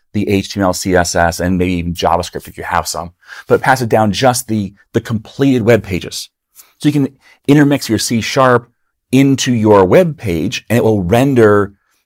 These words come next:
a dynamic page, but it will render on the server and then pass it down, which if you're not familiar with how M V C or P H P or others work,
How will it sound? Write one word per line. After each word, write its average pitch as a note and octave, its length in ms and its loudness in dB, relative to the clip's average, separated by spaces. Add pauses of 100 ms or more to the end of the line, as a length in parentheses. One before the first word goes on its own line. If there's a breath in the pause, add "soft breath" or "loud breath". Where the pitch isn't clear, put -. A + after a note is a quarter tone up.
(100)
a G2+ 320 2
dynamic G#2+ 680 -2
page, G2+ 540 -4 (280)
but B2+ 120 2
it - 80 2
will A2 180 2
render C3 460 2
on A2+ 140 -2
the G2+ 60 -2
server G#2 520 2
and G2 120 -6
then F#2+ 120 -4
pass F2 300 -10
it - 80 -20
down, E2+ 260 -4 (520 loud breath)
which - 320 0 (200)
if B2+ 220 0
you're A2+ 80 -2
not G#2 300 0
familiar D3 260 2
with A2 100 2
how G2 180 -2 (100)
M F#2+ 160 -4
V G2+ 80 -4
C F#2+ 260 -6
or G2+ 80 0
P F2+ 240 -6
H F2+ 180 -6
P F#2 200 -6
or G2+ 120 -2
others F#2 240 -2
work, A2+ 540 0